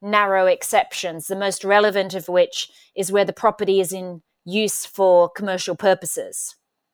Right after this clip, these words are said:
Well, central bank assets don't tend to be in use for commercial purposes. And in any event, uh,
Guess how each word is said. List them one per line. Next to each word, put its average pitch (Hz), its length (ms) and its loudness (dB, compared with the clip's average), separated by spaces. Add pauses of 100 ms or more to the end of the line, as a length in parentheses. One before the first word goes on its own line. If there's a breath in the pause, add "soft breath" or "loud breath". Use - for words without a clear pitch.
(800 loud breath)
Well, 233 200 2
central 302 600 0 (200)
bank 226 320 2
assets 196 640 -2
don't 202 320 -2
tend 190 340 -6
to 196 60 -10
be 170 480 -2 (340)
in 196 220 -2
use 185 340 0
for 185 320 4
commercial 185 500 -4
purposes. 165 960 -2 (500 loud breath)
And 202 500 -2
in 233 120 2
any 240 260 2
event, 185 600 0
uh, 180 420 0